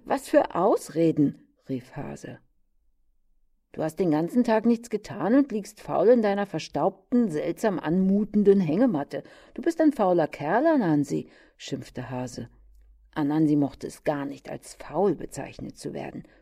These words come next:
"Faul? Wie kannst du mich faul nennen?", entgegnete Anansi. "Ich bin nicht faul, ich bin, ich bin,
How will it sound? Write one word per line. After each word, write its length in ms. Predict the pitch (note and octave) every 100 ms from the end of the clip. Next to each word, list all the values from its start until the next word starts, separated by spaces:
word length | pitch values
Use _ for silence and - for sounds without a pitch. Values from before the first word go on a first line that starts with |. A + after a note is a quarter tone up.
| _
"Faul? 340 | - F3+ D4 G#4+ - _ _ _ _ _ _ _
Wie 100 | G3+
kannst 320 | - B3 A#3
du 60 | A3+
mich 200 | A3+ -
faul 380 | D4 - E3+ D3
nennen?", 520 | D3+ D3+ D3+ C#3 C3 _ _ _
entgegnete 600 | D3 C3+ D3 D3 C3+ D3+
Anansi. 440 | C3 C#3 C3+ C3
"Ich 180 | - G3
bin 180 | - C5+
nicht 300 | F3 C#3 -
faul, 540 | - C3+ C#3 D#3 D#3
ich 180 | D3 -
bin, 580 | - G3 G3 F#3 E3+ E3 E3 - - - - _ _ - C3+ D#3+ B3 - - D3
ich 220 | F#3+ F#3+ -
bin, 280 | A#3+ A#3